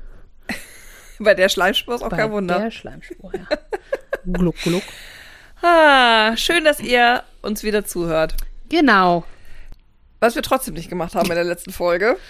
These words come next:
Speaker 1: abgesehen davon, dass, dass wir uns nicht vorgestellt haben, was ja sehr, sehr unhöflich ist, nicht mehr darüber diskutiert, ob du findest, dass D B Cooper ein Antiheld ist oder nicht.
Speaker 2: Ach so. Ich hab für einen Moment tatsächlich zwischendurch, äh, hab ich drauf gewartet, dass du eventuell,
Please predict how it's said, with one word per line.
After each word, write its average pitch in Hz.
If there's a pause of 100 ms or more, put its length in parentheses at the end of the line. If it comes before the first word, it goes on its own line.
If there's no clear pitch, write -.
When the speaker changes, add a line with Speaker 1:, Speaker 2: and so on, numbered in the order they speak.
(380)
Speaker 1:
abgesehen 185
davon, 190
dass, 185
dass -
wir 170
uns 196
nicht 226
vorgestellt 254
haben, 233
was 196
ja 185
sehr, 180
sehr 175
unhöflich 220
ist, -
nicht -
mehr 254
darüber 240
diskutiert, 247
ob -
du 254
findest, 262
dass 226
D 233
B 220
Cooper 254
ein 226
Antiheld 220
ist 165
oder 156
nicht. 175
Speaker 2:
Ach 196
so. 208 (500)
Ich -
hab 214
für 240
einen 220
Moment 240
tatsächlich 240
zwischendurch, 226
äh, 208
hab 190
ich 208 (120)
drauf 190
gewartet, 180
dass 180
du 180
eventuell, 175